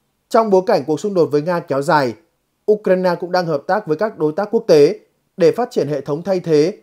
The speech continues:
cho hệ thống tên lửa phòng không đất đối không S ba trăm và tên lửa không đối không R hai mươi bảy. Trên cơ sở đó, Đan Mạch đã cam kết phân bổ một trăm năm mươi triệu đô la Mỹ để mua vũ khí từ các nhà sản xuất Ukraine.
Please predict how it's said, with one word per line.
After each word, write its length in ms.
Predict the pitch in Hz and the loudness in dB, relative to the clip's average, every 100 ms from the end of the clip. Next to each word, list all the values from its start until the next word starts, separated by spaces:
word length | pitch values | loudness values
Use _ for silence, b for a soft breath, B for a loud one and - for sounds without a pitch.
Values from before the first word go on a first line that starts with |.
| _ _ | _ _
cho 120 | - 196 | -4 -2
hệ 160 | 165 | 0
thống 180 | 151 165 | -2 -4
tên 120 | 196 | -4
lửa 100 | 170 | -2
phòng 200 | 160 131 | -4 -6
không 220 | 120 170 165 | -4 -4 -4
đất 180 | - | -4
đối 140 | 151 143 | 0 2
không 340 | 185 165 135 _ - | 2 2 -2 _ -6
S 280 | 190 208 - | -4 -4 -4
ba 120 | 156 | -4
trăm 260 | 180 165 147 _ _ _ _ - | 0 0 0 _ _ _ _ -8
và 220 | 147 165 | 0 0
tên 220 | 165 202 | 2 0
lửa 140 | 185 131 | 0 0
không 200 | 185 170 | -2 -2
đối 100 | 147 | 0
không 280 | 196 185 156 _ - | 4 2 2 _ -8
R 60 | 143 131 | -4 -2
hai 120 | 147 | -4
mươi 100 | 156 | 0
bảy. 220 | 156 123 95 _ _ _ _ _ _ _ _ _ _ _ _ | 2 2 -2 _ _ _ _ _ _ _ _ _ _ _ _
Trên 240 | - 214 208 | 2 2 4
cơ 120 | 208 | 0
sở 160 | 196 139 | 2 2
đó, 320 | 123 135 180 _ _ _ - | 4 4 2 _ _ _ -2
Đan 260 | 190 196 | -2 0
Mạch 140 | 185 135 | -2 -4
đã 120 | 143 | -4
cam 220 | 190 180 | -4 -2
kết 220 | 226 226 | -2 -2
phân 180 | 202 180 | -4 -2
bổ 140 | 147 | -2
một 180 | 120 127 | -2 -6
trăm 180 | 190 185 | -6 -6
năm 120 | 180 | -4
mươi 80 | 175 | -4
triệu 140 | 175 139 | -4 -2
đô 100 | 147 | 0
la 100 | 151 | 0
Mỹ 320 | 151 185 214 _ _ _ _ | 2 2 2 _ _ _ _
để 180 | 170 139 | 2 2
mua 200 | 151 190 | 2 -4
vũ 140 | 190 | -4
khí 260 | 160 156 180 | -8 -10 -8
từ 60 | 175 | -6
các 100 | 196 | -6
nhà 200 | 180 135 | -6 -8
sản 200 | 135 107 | -8 -6
xuất 240 | 196 196 | -6 -6
Ukraine. 500 | 156 165 160 151 143 | -6 -4 -2 0 -2